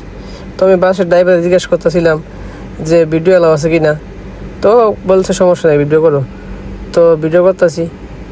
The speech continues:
এই গাড়ি ভাড়া দিতেছে, তিনটা টিকিটের কথা বললাম। তো ড্রাইভার জিজ্ঞেস করতেছে, "কিসের জন্য ভিডিও?" আমি কইছি, আমি বলছি, "আমার একটা YouTube চ্যানেল আছে, ড্রাইভার ভাই, আমার YouTube চ্যানেলটাকে সাবস্ক্রাইব করছে, আপনাদের যাদের আমার ভিডিওটা ভালো লাগছে,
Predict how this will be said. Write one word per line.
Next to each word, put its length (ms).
এই 240
গাড়ি 220
ভাড়া 140
দিতেছে, 220
তিনটা 260
টিকিটের 360
কথা 160
বললাম। 240
তো 100
ড্রাইভার 300
জিজ্ঞেস 220
করতেছে, 240
"কিসের 280
জন্য 200
ভিডিও?" 200
আমি 100
কইছি, 180
আমি 100
বলছি, 300
"আমার 160
একটা 160
YouTube 360
চ্যানেল 240
আছে, 380
ড্রাইভার 400
ভাই, 180
আমার 200
YouTube 420
চ্যানেলটাকে 460
সাবস্ক্রাইব 540
করছে, 340
আপনাদের 600
যাদের 320
আমার 300
ভিডিওটা 360
ভালো 180
লাগছে, 380